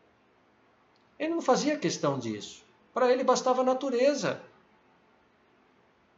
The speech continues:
Convivendo entre os pobres, os pescadores, indo de encontro também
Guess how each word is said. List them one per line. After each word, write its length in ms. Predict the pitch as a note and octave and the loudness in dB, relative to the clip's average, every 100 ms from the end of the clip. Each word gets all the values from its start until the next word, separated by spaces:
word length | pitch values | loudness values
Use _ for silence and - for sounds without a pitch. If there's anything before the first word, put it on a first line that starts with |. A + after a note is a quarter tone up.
| _ _ _ _ _ - - _ _ _ _ _ _ _ _ _ - | _ _ _ _ _ -20 -20 _ _ _ _ _ _ _ _ _ 2
Convivendo 640 | G#3 A3+ G#3+ F3+ B3 C4 | 6 6 6 8 8 8
entre 380 | A#3 A#3 A3+ G3+ | 6 2 2 2
os 400 | F3+ - - - _ | 2 2 -4 -12 _
pobres, 880 | D3 F#3 B3 A3+ E3+ C3 G#2+ - - - | 8 10 10 8 2 -4 -8 -12 -14 -16
os 120 | C#3 - | -14 -6
pescadores, 1040 | D#3 - C#3 A2+ F3 A#3+ A#3 E3 - - | -4 -2 -2 4 10 10 10 4 -2 -4
indo 280 | E3+ A#3+ A3+ | 0 2 2
de 120 | F3 | 0
encontro 580 | G#3 F3+ G#3+ B3 B3 G#3+ | 0 4 6 6 6 2
também 720 | F3+ F3 D3 F3 B3+ A3+ B2+ | 2 2 4 4 4 2 -2